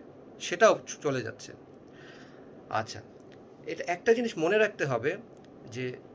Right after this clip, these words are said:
যে কোনো চিকিৎসার মতো লেজারেরও কিন্তু অনেক সাইড ইফেক্ট আছে।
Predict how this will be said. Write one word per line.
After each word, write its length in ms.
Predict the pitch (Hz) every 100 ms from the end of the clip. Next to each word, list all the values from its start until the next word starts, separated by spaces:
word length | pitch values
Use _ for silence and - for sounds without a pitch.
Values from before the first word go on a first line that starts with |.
| -
যে 180 | 131 196
কোনো 180 | 226 226
চিকিৎসার 500 | 220 180 196 - 160
মতো 400 | 127 113 151 214 - - - - - - -
লেজারেরও 560 | 123 143 165 208 220 214
কিন্তু 200 | 220 196
অনেক 180 | 151 131
সাইড 300 | - 135 131
ইফেক্ট 320 | 127 120 -
আছে। 220 | - -